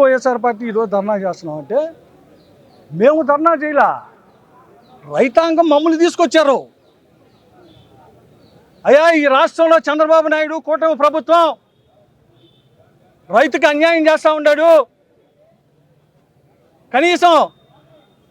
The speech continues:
నాటేసినాక ఇప్పటికే మూడు సార్లు ఎదబెట్టారు. రైతు ఇప్పటికే నాటు మూడు సార్లు, ఇది మూడోసారి. అకాల వర్షం, తుఫాను, ఇప్పుడు నాటేసిన పంటకి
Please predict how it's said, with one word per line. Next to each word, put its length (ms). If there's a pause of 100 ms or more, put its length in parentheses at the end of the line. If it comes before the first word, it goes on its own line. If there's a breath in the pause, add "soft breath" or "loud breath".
(440)
నాటేసినాక 880 (600)
ఇప్పటికే 400 (480)
మూడు 240 (160)
సార్లు 360
ఎదబెట్టారు. 480 (1700)
రైతు 260 (100)
ఇప్పటికే 360 (420)
నాటు 220 (120)
మూడు 240
సార్లు, 300
ఇది 140
మూడోసారి. 460 (720)
అకాల 260 (100)
వర్షం, 280 (640)
తుఫాను, 400 (1000)
ఇప్పుడు 280
నాటేసిన 540
పంటకి 380